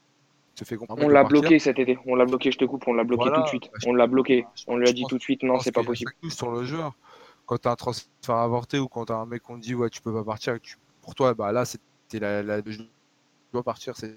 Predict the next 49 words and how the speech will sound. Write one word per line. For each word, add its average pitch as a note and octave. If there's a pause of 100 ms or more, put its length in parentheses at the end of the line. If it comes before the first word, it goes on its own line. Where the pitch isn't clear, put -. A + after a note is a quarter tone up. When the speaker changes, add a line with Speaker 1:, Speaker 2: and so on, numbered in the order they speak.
(140)
Speaker 1:
sûr. - (520)
Et -
bah, G2+
il G2+
part -
pas, C3+
je -
pense B2
que -
ça G#2
a -
joué G#2
sur -
son -
moral. B2 (220)
Speaker 2:
Ah C#3+
oui, F3
non, F3
mais C3+
bien C3
sûr, C#3+
Speaker 1:
Parce C3
Speaker 2:
lui, C#3
il C3
Speaker 1:
que, B2
Speaker 2:
voulait B2
partir C3
et B2+
Speaker 1:
euh, -
Speaker 2:
nous, B2+
on C3+
lui B2
a -
dit, A#2+
Speaker 1:
forcément. B2+
Speaker 2:
non, B2+
tu, A#2
tu, A#2
tu, -
tu -
restes. C3 (480)
Tu, -
on A#2
l'a A#2
bloqué, B2
on A#2+
l'a C3
totalement B2+
bloqué. B2